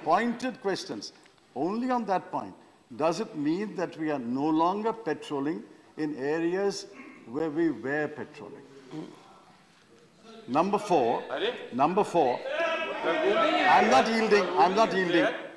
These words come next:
Number four. The U S Defense Department spokesman has said, and our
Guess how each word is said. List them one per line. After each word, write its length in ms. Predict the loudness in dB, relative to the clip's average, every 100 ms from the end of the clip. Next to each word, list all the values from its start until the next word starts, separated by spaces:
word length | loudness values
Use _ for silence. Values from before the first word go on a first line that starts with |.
| -14
Number 360 | 0 2 6 4
four. 420 | 6 6 6 4 -2 -8 -14 -16 -18 -20 -20 -20 -20 -20 -20 -20 -20 -20 -20 -20 -20 _ -16
The 160 | -2 -2
U 180 | 2 2
S 160 | 2
Defense 540 | 0 -2 0 -2 -2 -8 -14 -20 -20 -20 -20 -10
Department 600 | -2 4 4 4 -6 -6
spokesman 640 | -6 -2 -2 -2 -4 -2
has 120 | -2
said, 300 | -4 -6 -6 -8 -20 -20 -20 _ -20 -20 -20 -20 -20 _ _ _
and 220 | -4 -2
our 540 | 2 2 4 4 2